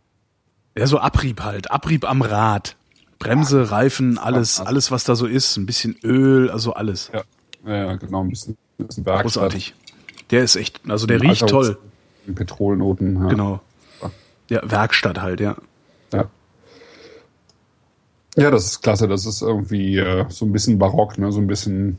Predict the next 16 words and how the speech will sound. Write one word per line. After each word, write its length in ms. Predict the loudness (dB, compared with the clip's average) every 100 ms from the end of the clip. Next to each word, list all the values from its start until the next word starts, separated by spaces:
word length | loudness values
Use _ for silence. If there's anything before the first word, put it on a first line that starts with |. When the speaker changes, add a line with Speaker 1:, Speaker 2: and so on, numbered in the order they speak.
| -8
Speaker 2:
also 160 | -4 -4
es 160 | -4 -8
ist, 160 | -10 -10
du 180 | -8 -8 -6
merkst 560 | 0 4 4 2 -4 -10 -20 _ -18
schon 220 | -2 0
in 80 | 0
der 100 | 0
Nase, 360 | 2 4 4 2
dass 160 | 2 2
der 160 | 2
einfach, 420 | 2 0 -4 -6
äh, 400 | -8 -2 0 0 -2 -10 _ _ -16 -14 -18 -6
Kraft 320 | 0 2 2 0
hat, 220 | 0 2
ne? 180 | 0